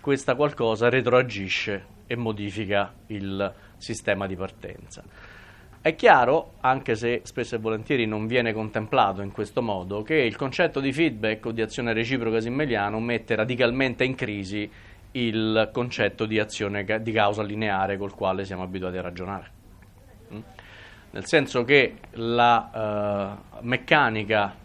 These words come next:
e la scienza hanno, eh, si sono, diciamo, affermate e hanno propagandato e diffuso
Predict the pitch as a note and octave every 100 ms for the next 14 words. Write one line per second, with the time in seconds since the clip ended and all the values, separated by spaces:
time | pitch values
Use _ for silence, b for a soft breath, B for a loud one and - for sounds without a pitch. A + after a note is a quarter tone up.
0 | - C3 C3+ - A#2 A#2 - - D3 G#2+
1 | G#2+ - B2 - B B B B B -
2 | - D#3 C#3+ A#2 A2+ A2 G#2 G2+ - -
3 | A#2 G#2 G2+ G2 F#2+ F#2+ F#2 F#2+ G#2 -
4 | B2+ E3 D3+ B2 B2 C3+ A#2+ - C#3 C#3+
5 | D#3+ A#2 F#2+ G#2 A#2 C3+ B2 A2 G#2 G2+
6 | F#2+ - - - - - - - B2 C3+
7 | B2 C3 B2+ C#3 D#3 C3 A2 A2 A2 C3+
8 | - D3+ C#3+ C3 C#3+ C#3+ B